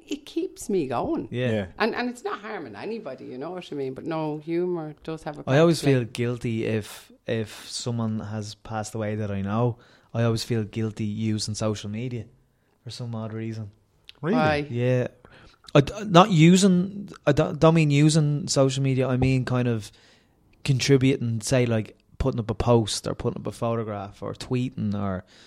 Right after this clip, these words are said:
Speaker 2: Instagram, whatever social media
Speaker 3: Yeah.
Speaker 2: you have. I always feel guilty until a few days after.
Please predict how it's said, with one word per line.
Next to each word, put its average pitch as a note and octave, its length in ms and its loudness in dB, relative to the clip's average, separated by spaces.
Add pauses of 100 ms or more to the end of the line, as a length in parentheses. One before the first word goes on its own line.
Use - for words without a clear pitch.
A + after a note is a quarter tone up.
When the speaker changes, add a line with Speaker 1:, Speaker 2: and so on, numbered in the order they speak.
(320)
Speaker 2:
Instagram, A2 480 0
whatever A#2+ 400 2
social G#2+ 380 -8
media A2 180 -2
Speaker 3:
Yeah. A2 60 0
Speaker 2:
you G2+ 60 -4
have. G2+ 200 -10
I A2+ 140 -4
always B2 600 4 (400)
feel A#2+ 360 0
guilty A#2 600 -4
until A2 300 -6
a G#2 40 -8
few A#2 240 -6
days A2 400 -4
after. A2 460 -10